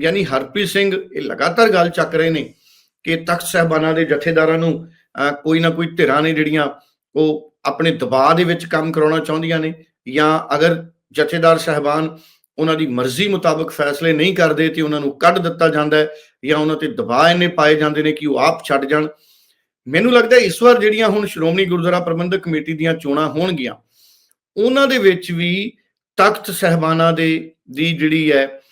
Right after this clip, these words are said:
ਅ, ਆਜ਼ਾਦੀ, ਕਿ ਉਹਨਾਂ ਦਾ ਸਿੱਧਾ ਅਸਿੱਧਾ ਪ੍ਰਬੰਧ ਕਿਸੇ ਕੋਲੇ ਨਾ ਹੋਵੇ, ਆਪਣਾ ਵਿਧੀ ਵਿਧਾਨ ਬਣੇ ਤਖਤ ਸਾਹਿਬਾਨਾਂ ਦੇ ਜਥੇਦਾਰਾਂ ਦਾ।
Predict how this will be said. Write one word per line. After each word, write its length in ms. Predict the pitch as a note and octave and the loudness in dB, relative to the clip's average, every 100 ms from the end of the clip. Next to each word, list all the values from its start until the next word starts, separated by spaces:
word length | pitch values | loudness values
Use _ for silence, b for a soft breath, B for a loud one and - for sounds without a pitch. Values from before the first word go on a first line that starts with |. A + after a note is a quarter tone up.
| b _ - | b _ -4
ਅ, 280 | C3+ B2 - - _ _ _ _ _ - | -2 -2 -6 -16 _ _ _ _ _ -10
ਆਜ਼ਾਦੀ, 580 | C3 C3+ C3+ G3+ C#4 - _ _ _ _ _ _ _ _ _ _ _ - | 0 2 2 -2 -6 -16 _ _ _ _ _ _ _ _ _ _ _ -8
ਕਿ 160 | E3 D#3 | -8 -4
ਉਹਨਾਂ 260 | E3+ F3 | 0 2
ਦਾ 180 | E3+ D#3+ | 4 4
ਸਿੱਧਾ 460 | D#3+ - G#3+ B3+ - | 2 -2 2 2 2
ਅਸਿੱਧਾ 300 | F3 A3 B3 | -2 0 2
ਪ੍ਰਬੰਧ 400 | A#3+ A3 A3+ A#3 | 4 4 4 2
ਕਿਸੇ 240 | G#3+ D#3+ D3 | -2 -4 -4
ਕੋਲੇ 200 | C3 B2 | -4 -4
ਨਾ 80 | |
ਹੋਵੇ, 300 | A2 G#2+ G#2+ b b b - | -8 -12 -16 b b b 0
ਆਪਣਾ 360 | G3 G3 B3 | 2 4 4
ਵਿਧੀ 260 | G#3+ G#3+ A3+ | 4 4 2
ਵਿਧਾਨ 340 | G#3 F3+ D#3+ | 2 2 2
ਬਣੇ 380 | C#3+ D3 E3 E3 B B B - | 0 0 0 -4 B B B 0
ਤਖਤ 240 | E3+ - | 0 0
ਸਾਹਿਬਾਨਾਂ 520 | - D#3+ D3 D3 D3 | 0 0 0 0 0
ਦੇ 120 | D3 | -2
ਜਥੇਦਾਰਾਂ 560 | D#3 D#3 - C#3 G2 F2 | 0 0 0 -4 -6 -12
ਦਾ। 240 | - - | -16 -16